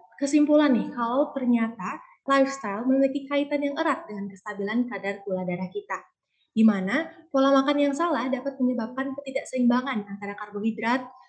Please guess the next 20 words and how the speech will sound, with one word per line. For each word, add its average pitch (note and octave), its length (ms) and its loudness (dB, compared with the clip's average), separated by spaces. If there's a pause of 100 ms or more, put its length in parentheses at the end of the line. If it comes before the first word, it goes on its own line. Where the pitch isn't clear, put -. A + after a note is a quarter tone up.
(140)
lemak, B3+ 400 4
dan A3 160 2
kandungan G#3+ 480 0
lainnya A#3+ 560 -4 (160)
yang G#3+ 160 2
dibutuhkan G3 480 -2
oleh F3+ 160 -6
tubuh. G3+ 400 -2 (400)
Sehingga A3 560 2
kadar C4 240 0
gula G#3+ 160 0
darah G3+ 320 -2
dalam G#3 240 0
tubuh G#3 320 2
melebihi B3+ 480 4
kapasitas C4 640 -4
kinerja G#3 400 -8
pankreas. F3+ 760 -4 (440)
Selain G#3 240 2
itu, A3 560 2